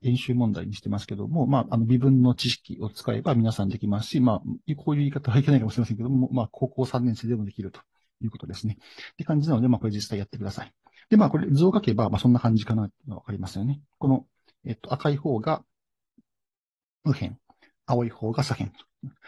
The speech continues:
これ、これ任意の実数です。これX負であっても大丈夫です。ここら辺ですね。負であっても大丈夫ですから、あの、そういうつもりで見てください。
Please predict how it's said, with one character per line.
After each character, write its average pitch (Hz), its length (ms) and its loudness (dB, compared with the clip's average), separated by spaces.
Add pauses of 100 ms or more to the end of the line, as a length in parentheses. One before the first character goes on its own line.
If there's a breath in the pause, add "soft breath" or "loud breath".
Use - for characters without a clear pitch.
(240 loud breath)
こ - 60 -2
れ、 156 100 2
こ 165 120 -4
れ 147 60 0
任 226 200 10
意 175 40 8
の 117 80 6
実 101 200 -2
数 123 60 4
で 110 60 2
す。 - 80 -6
こ 147 80 -2
れ 208 80 2
X 202 260 -4
負 202 120 4
で 147 100 4
あ 104 40 0
っ - 60 -8
て - 80 -10
も 104 80 -4
大 110 120 -4
丈 110 140 -4
夫 92 60 -8
で 107 80 -8
す。 - 180 -12 (360)
こ 120 100 -6
こ - 0 -
ら 101 60 -2
辺 104 140 -4
で 101 40 -12
す 117 60 -8
ね。 107 60 -4
負 143 60 0
で 123 60 2
あ 107 40 0
っ - 40 -6
て - 80 -12
も 101 60 -2
大 110 100 0
丈 113 80 -2
夫 - 20 0
で 110 80 -4
す - 80 -10
か 190 100 -2
ら、 247 160 0
あ 117 60 4
の、 113 60 4
そ - 140 0
う 120 40 6
い 117 40 4
う - 20 -2
つ 113 140 -6
も 104 100 0
り 104 60 -4
で 110 100 -4
見 107 60 -6
て 117 80 -10
く 113 60 -8
だ 110 80 -6
さ 110 140 -6
い。 - 80 -12